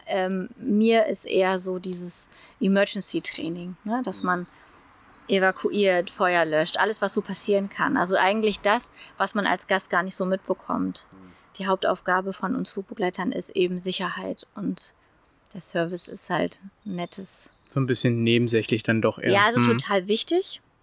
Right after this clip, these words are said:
Speaker 1: ne, weil dadurch, ähm, hält ja die Firma auch ihre Gäste bei sich, ihre Kunden.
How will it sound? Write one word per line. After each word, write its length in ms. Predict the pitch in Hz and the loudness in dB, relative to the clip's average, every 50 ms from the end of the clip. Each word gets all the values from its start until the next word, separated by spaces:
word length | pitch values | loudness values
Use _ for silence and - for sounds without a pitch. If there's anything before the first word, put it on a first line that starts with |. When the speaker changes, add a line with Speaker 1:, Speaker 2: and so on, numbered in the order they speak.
| _ _ _ _ _ _ - | _ _ _ _ _ _ 0
Speaker 1:
ne, 220 | 247 202 233 262 262 | 2 2 4 4 4
weil 340 | 233 185 180 180 180 180 - - - - | 4 2 4 2 2 0 -2 -2 -2 2
dadurch, 560 | 185 170 185 196 196 196 196 196 190 - - | 2 2 2 2 0 -4 -4 -4 -6 -6 -2
ähm, 320 | - 180 185 185 180 180 175 | -2 0 0 0 -2 -6 -6
hält 300 | - 208 190 202 202 - | -2 0 0 2 2 2
ja 100 | 214 202 | 0 0
die 100 | 190 - | 0 -2
Firma 440 | - - 196 196 196 190 - 185 | 0 0 2 2 2 2 2 0
auch 80 | 180 - | -2 -4
ihre 180 | - - 180 - | -6 -10 -8 -4
Gäste 320 | - 196 - - - 220 | -4 -4 -4 -4 -8 -6
bei 260 | - - 190 208 226 | -2 0 2 2 2
sich, 360 | 233 262 294 320 - - - _ _ _ - _ - _ _ _ | 2 2 0 0 -2 -6 -20 _ _ _ -20 _ -20 _ _ _
ihre 220 | 214 214 214 226 | -4 -4 -4 -4
Kunden. 600 | - - - 240 240 247 269 269 254 269 285 294 | -4 -2 0 2 2 2 2 2 4 4 4 2